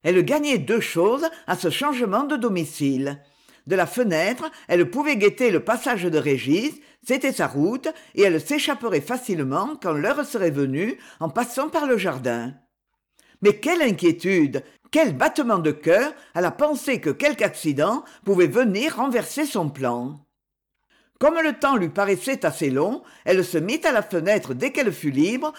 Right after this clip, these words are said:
après le repas, et, soulevant le rideau, elle resta au guet. « Vous êtes sage comme une image », dit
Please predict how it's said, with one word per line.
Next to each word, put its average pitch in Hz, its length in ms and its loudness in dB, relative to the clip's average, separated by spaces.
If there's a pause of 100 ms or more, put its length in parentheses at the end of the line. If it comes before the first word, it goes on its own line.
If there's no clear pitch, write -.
(140)
après 240 300 -2
le 247 80 2
repas, 160 540 -2 (380)
et, 269 160 0
soulevant 269 480 0
le 165 100 0
rideau, 151 520 0 (140)
elle 175 160 2
resta 254 500 0
au 208 100 4
guet. « 139 440 0 (840)
Vous 320 160 0
êtes 330 240 2
sage 294 540 0
comme 339 160 2 (140)
une 294 80 0
image », 156 540 -2 (260)
dit 247 140 0